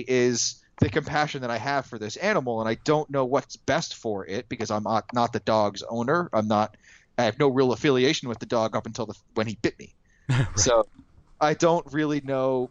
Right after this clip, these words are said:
Speaker 1: what my level of involvement should be with determining the fate of this animal.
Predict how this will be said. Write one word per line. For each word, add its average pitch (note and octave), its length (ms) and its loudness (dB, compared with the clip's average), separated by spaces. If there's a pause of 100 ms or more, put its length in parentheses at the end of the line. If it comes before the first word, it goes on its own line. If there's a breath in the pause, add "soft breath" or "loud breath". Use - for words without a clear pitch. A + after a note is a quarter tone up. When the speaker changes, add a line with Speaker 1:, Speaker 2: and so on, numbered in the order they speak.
Speaker 1:
what C#3 280 0
my C3+ 200 2
level C3+ 320 0
of A#2 80 -4
involvement A2+ 520 -4
should A#2 180 -8
be C#3+ 200 0
with G#2 220 -8
determining A#2+ 460 0
the G2+ 60 -4
fate A#2 240 0
of G2 80 -2
this G#2 120 -2
animal. B2+ 400 -2